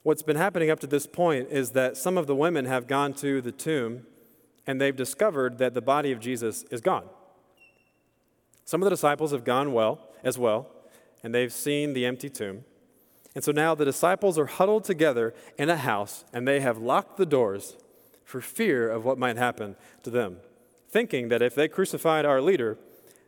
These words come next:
they may just crucify us as well. The anxiety must have been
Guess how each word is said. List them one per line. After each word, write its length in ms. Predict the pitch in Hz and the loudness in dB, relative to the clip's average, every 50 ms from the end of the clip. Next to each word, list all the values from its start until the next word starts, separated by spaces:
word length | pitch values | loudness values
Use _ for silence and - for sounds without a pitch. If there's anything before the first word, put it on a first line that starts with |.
| _ _ | _ _
they 120 | 123 127 | -2 0
may 160 | 135 143 151 | 2 0 0
just 200 | 135 139 135 139 | 0 -2 -4 -4
crucify 500 | - - 160 160 - 120 - 131 117 113 | -6 -8 -8 -8 -8 -6 -2 0 0 2
us 360 | 113 113 107 110 - - - - - - _ _ _ - | 2 0 -2 -4 -8 -16 -20 -20 -20 -20 _ _ _ -18
as 100 | 113 101 | -14 -4
well. 300 | 104 120 117 98 87 92 - - - - _ _ _ _ _ _ _ _ _ _ _ _ _ _ _ _ _ _ _ _ _ _ _ | -2 0 0 0 -2 -8 -18 -20 -20 -20 _ _ _ _ _ _ _ _ _ _ _ _ _ _ _ _ _ _ _ _ _ _ _
The 120 | - 147 156 | -2 0 0
anxiety 460 | 160 156 139 165 185 208 208 196 180 | 0 0 0 0 2 2 2 2 2
must 260 | 170 175 175 - - | 2 2 0 2 0
have 180 | 175 160 139 120 | -2 -2 0 0
been 300 | 151 156 151 147 143 | 2 2 2 0 -2